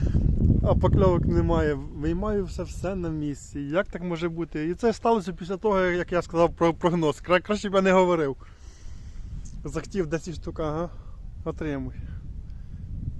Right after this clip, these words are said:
Дивно чомусь, чому не клює. І скидається риба. Риба скидається реально на тих точках, куди я закидаю.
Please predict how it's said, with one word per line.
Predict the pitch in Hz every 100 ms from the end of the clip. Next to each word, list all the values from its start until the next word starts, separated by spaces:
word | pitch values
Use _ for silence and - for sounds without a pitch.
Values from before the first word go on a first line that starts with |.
| -
Дивно | 143 233 247 160
чомусь, | 127 117 127 - -
чому | 120 131
не | 185
клює. | 180 175 170 160 -
І | 170
скидається | - 285 247 190 - 151
риба. | 143 110 - - - -
Риба | 208 214
скидається | - 180 190 254 240 175 165
реально | 202 196
на | 175 170
тих | - -
точках, | - 226 214 -
куди | 156 170
я | 190
закидаю. | 175 185 160 127